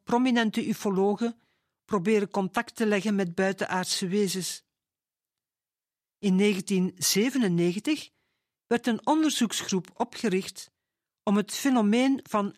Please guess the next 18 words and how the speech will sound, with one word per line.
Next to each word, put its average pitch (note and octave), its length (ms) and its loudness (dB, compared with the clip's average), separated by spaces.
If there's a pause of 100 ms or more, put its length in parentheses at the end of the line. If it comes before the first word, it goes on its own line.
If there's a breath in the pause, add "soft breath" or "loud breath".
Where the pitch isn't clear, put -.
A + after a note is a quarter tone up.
abductie A3 840 -2 (180 soft breath)
te F#3+ 120 -4
bestuderen. E3+ 920 -2 (1160)
Een F3+ 300 -2
vierhonderdtal A3+ 1000 0 (100)
individuele A3 760 2
verhalen A3+ 580 -2
van G#3 260 -4
ontvoering F#3+ 720 -2
werden E3+ 300 -2
bestudeerd. F#3 760 -2 (1500)
Een F3+ 180 0
groot E3 360 0
deel A3+ 220 2
van C4+ 160 0
de A#3+ 120 -2
ontvoerden G#3 800 -2 (400 soft breath)
getuigde C4 800 0